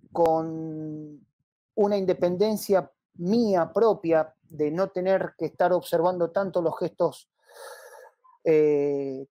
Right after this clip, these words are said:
tan complejos, porque ellos los hacían verdaderamente de forma idónea. En el fondo del gimnasio van a encontrar chicos que están haciendo arranque y cargada, ejercicios unipodales,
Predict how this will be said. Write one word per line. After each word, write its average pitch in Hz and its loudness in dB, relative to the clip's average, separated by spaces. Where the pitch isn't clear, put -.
tan 185 -2
complejos, 190 0
porque 160 0
ellos 190 -2
los 156 -2
hacían 165 -2
verdaderamente 160 0
de 147 0
forma 170 -2
idónea. 185 2
En 151 -6
el 147 -6
fondo 190 0
del 160 2
gimnasio 170 -2
van 156 0
a 156 -4
encontrar 156 -2
chicos 170 -2
que 160 -6
están 165 -4
haciendo 160 -2
arranque 156 -2
y 147 -10
cargada, 165 0
ejercicios 156 -4
unipodales, 165 0